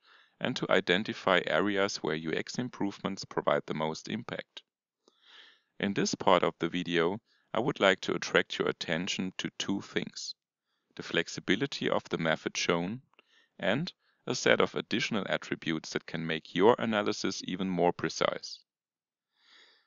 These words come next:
Thinking of the flexibility of the analysis, you might have wondered whether you always need to start with the technical analysis. Of course you don't.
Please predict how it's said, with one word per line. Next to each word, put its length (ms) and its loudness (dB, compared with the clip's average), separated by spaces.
Thinking 340 0
of 140 0
the 100 -2
flexibility 840 -2
of 200 0
the 100 -2
analysis, 680 -2
you 80 -2
might 260 4
have 220 -4
wondered 480 2
whether 200 6
you 160 0
always 540 2
need 200 -2
to 120 -2
start 420 4
with 140 -4
the 120 -2
technical 580 -4
analysis. 720 -10
Of 140 -4
course 360 4
you 80 -6
don't. 400 0